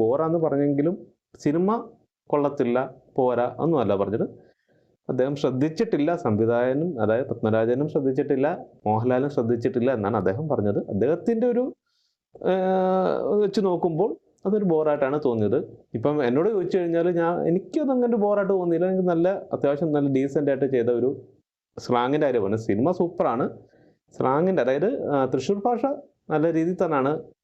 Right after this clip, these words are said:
ലാലേട്ടനായാലും ബാക്കിയുള്ളവരായാലും സംസാരിച്ചിട്ടുള്ളത്. ഇതിൽ ലാലേട്ടന്, ആ, വീടുകളിൽ മാത്രമേ, അതായത് അദ്ദേഹത്തിൻ്റെ ഗ്രാമത്തിൽ മാത്രമേ തൃശ്ശൂർ ഭാഷ ഉപയോഗിച്ചിട്ടുള്ളൂ. ഇപ്പം ക്ലാരയായിട്ട് സംസാരിക്കുമ്പോഴും ഒക്കെ അദ്ദേഹം, ആ, നോർമൽ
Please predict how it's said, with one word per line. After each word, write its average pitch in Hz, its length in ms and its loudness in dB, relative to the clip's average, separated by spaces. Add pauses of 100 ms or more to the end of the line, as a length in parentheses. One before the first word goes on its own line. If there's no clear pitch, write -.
(240)
ലാലേട്ടനായാലും 117 840 0
ബാക്കിയുള്ളവരായാലും 117 580 0
സംസാരിച്ചിട്ടുള്ളത്. 104 560 0 (300)
ഇതിൽ 120 340 2
ലാലേട്ടന്, 135 480 0 (720)
ആ, - 20 2 (460)
വീടുകളിൽ 180 500 0
മാത്രമേ, 156 380 0
അതായത് 160 420 0
അദ്ദേഹത്തിൻ്റെ 139 580 0 (100)
ഗ്രാമത്തിൽ 143 580 0
മാത്രമേ 135 300 0 (100)
തൃശ്ശൂർ 117 420 -2
ഭാഷ 120 180 0
ഉപയോഗിച്ചിട്ടുള്ളൂ. 113 760 0 (180)
ഇപ്പം 117 220 -2
ക്ലാരയായിട്ട് 117 440 2
സംസാരിക്കുമ്പോഴും 123 840 0
ഒക്കെ 123 220 -2 (380)
അദ്ദേഹം, 120 320 -2 (360)
ആ, 117 100 2
നോർമൽ 123 480 0